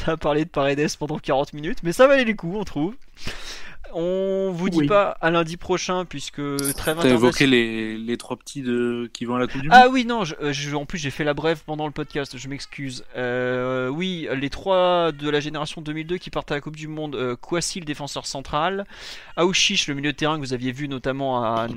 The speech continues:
Speaker 1: à Metz, qui est capable de jouer relayeur, dix, même deuxième attaquant, on l'a vu même ailier droit ou ailier gauche en Youth League,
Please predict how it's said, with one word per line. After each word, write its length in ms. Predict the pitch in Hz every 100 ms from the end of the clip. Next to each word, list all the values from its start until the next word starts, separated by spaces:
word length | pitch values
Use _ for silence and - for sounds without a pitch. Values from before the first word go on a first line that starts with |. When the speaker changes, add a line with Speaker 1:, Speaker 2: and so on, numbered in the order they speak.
| 117 123
Speaker 1:
à 140 | 117
Metz, 400 | 127 143 147 -
qui 140 | - 120
est 20 |
capable 280 | 123 127 123
de 100 | 131
jouer 280 | 127 135
relayeur, 600 | 127 127 131 131 135 135 131
dix, 340 | 127 143 -
même 140 | 123
deuxième 300 | 120 131 139
attaquant, 360 | 135 135 131 147
on 240 | 135 127
l'a 120 | 135 143
vu 120 | 160
même 200 | 156 143
ailier 260 | 160 160 160
droit 220 | 151 160
ou 140 | 147
ailier 180 | 139 139
gauche 280 | 139 143 -
en 60 |
Youth 220 | 127 123 -
League, 300 | 160 208